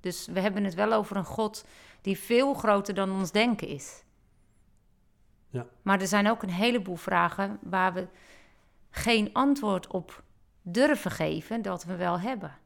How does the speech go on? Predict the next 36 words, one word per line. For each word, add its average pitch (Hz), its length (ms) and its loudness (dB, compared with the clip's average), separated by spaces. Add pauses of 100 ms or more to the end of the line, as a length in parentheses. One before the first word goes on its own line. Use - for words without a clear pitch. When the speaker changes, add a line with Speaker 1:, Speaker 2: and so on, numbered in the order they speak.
(580)
Speaker 1:
Waarom 214 320 6
is 208 120 -2
er 214 80 2
leed 247 300 2
in 202 120 -2
de 165 100 -6
wereld? 151 500 -14 (480)
Dat 294 140 -2
Speaker 2:
Nou, 117 120 2
Speaker 1:
soort 110 120 2
Speaker 2:
dan - 0 -
noem, 117 80 6
Speaker 1:
vragen. 156 260 4
Speaker 2:
dan 123 100 6
noem 160 100 4
je 165 80 2
even 135 240 0
een 123 60 4
heel 120 120 2
groot 113 240 -2
issue 127 240 -2
natuurlijk, 107 320 -2
hè? 120 80 4
Speaker 1:
Ja. 135 80 4
Speaker 2:
Het, 120 200 -8
vaak 110 300 2
is 110 120 -10
dat - 220 -6
issue 131 220 0
nummer 127 240 4
één 131 220 0
waarop, 127 400 -2
eh, 135 80 0
mensen 131 320 -2
Speaker 1:
Ja. 123 60 -4
Speaker 2:
afhaken 147 420 -2